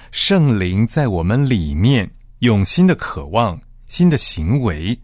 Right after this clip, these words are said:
和有力的祷告，证明他住在我们里面。但是，当我们的可想动摇，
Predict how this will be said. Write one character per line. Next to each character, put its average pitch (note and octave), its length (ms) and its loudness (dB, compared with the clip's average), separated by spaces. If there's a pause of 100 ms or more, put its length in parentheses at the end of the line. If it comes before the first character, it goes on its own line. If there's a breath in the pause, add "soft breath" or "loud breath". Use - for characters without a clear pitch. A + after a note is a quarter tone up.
(100)
和 B2+ 180 -2
有 F2+ 420 -4
力 A#2 220 0
的 G2+ 100 -2
祷 D2 280 -6
告， F#2+ 340 -2 (240 loud breath)
证 E3+ 220 2
明 F2+ 280 0
他 G#2 240 -2 (120)
住 C#3 280 -2
在 C#3 280 -2
我 D#2 160 -8
们 D#2 140 -4
里 D2 140 -6
面。 F2 300 -4 (760)
但 A2 160 0
是， - 320 -4 (640)
当 G#2+ 220 0
我 F#2 160 0
们 F#2 100 0
的 G2 180 0
可 G2+ 220 -2
想 E2 240 -2
动 A#2+ 240 0
摇， D2 340 -6